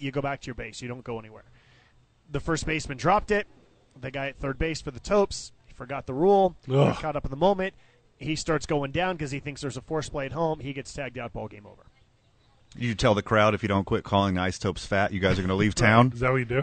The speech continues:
Speaker 3: Is that, is that how you turned it around?
Speaker 1: Well,
Speaker 3: Is that
Speaker 1: so
Speaker 3: how
Speaker 1: I
Speaker 3: we
Speaker 1: look
Speaker 3: did?
Speaker 1: at this, though. We came back the next day and we won four to three. We
Speaker 3: Boom.
Speaker 1: won a great pitcher's duel in a tough ballpark where the boys turned three double plays. The pitching was great. They got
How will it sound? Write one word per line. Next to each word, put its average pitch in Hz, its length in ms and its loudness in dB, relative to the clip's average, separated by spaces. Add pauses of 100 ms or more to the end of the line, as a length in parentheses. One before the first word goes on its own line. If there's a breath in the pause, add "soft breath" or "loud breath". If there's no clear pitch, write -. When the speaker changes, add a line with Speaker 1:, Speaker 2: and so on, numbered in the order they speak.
Speaker 3:
Is 101 100 2
that, 110 140 6
is 101 80 0
that 110 160 4
how 104 60 4
you 110 100 4
turned 113 240 4
it 107 60 2
around? 110 240 4
Speaker 1:
Well, 180 180 4
Speaker 3:
Is 98 60 -4
that 113 100 6
Speaker 1:
so 101 80 8
Speaker 3:
how - 60 8
Speaker 1:
I - 20 10
Speaker 3:
we 202 60 8
Speaker 1:
look 220 120 8
Speaker 3:
did? 240 40 4
Speaker 1:
at 240 80 0
this, 302 180 0
though. 240 120 8
We 190 120 4
came 247 240 0
back 240 180 2
the 247 80 -2
next 240 220 -2
day 269 100 -2
and 254 80 -4
we 247 80 0
won 240 180 2
four 240 220 -4
to 226 60 0
three. 214 400 -6
We 156 100 -2
Speaker 3:
Boom. 123 120 10
Speaker 1:
won 123 100 8
a 175 40 -2
great 160 400 -2
pitcher's 214 440 -2
duel 190 280 0
in 156 120 -6
a 143 40 -4
tough 180 300 -6
ballpark 175 520 0
where 147 100 -4
the 139 80 0
boys 160 300 -2
turned 151 280 -10
three 175 200 -6
double 180 200 -2
plays. 151 500 -4
The 139 120 -12
pitching 170 360 -8
was 156 140 -6
great. 151 340 -2 (400 soft breath)
They 143 120 -6
got 147 180 -4